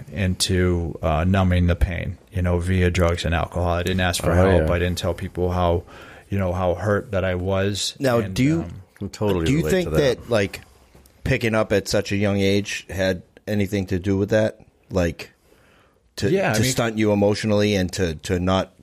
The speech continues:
Speaker 3: deal, process things and deal with things? Like, 'cause I know it did for me, you know, like
Speaker 2: Hmm.
Speaker 1: I, I mean, I,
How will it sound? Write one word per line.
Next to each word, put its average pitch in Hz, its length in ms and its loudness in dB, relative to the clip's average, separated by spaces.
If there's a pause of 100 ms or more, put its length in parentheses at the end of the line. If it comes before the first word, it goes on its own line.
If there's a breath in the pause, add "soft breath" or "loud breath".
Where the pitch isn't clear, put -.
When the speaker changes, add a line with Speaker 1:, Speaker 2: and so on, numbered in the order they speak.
Speaker 3:
deal, 92 240 0 (140)
process 104 500 0
things 101 380 0
and 82 120 -6
deal 95 200 2
with 104 140 0
things? 104 300 0
Like, 87 240 -2
'cause 95 240 -4
I 127 120 0
know 185 160 2
it 82 80 -6
did 110 160 0
for 90 100 -6
me, 92 320 -2 (460 soft breath)
you 98 100 0
know, 95 200 4
like 82 340 -2
Speaker 2:
Hmm. 110 260 0 (960 loud breath)
Speaker 1:
I, 139 280 2
I 135 120 2
mean, 127 220 2
I, 131 180 2